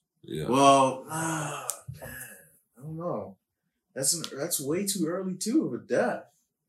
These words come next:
Speaker 2: I mean, these characters, we've kinda just seen them, right? They're, they're kinda fresh here.
Speaker 1: Yeah.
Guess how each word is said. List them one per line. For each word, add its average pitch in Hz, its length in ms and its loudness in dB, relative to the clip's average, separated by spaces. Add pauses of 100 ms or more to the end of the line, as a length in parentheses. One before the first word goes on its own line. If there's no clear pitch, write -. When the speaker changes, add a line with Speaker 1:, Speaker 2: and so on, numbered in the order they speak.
Speaker 2:
I - 20 -12
mean, 139 100 -6
these 156 180 -6
characters, 165 480 2
we've 147 320 -12
kinda 202 200 -2
just 151 280 6
seen 160 320 2
them, 80 240 -10
right? 113 320 -8 (100)
They're, 139 320 -10
they're 151 80 -6 (160)
kinda 143 180 -8
fresh - 460 -6
here. 95 320 -6
Speaker 1:
Yeah. 98 280 -4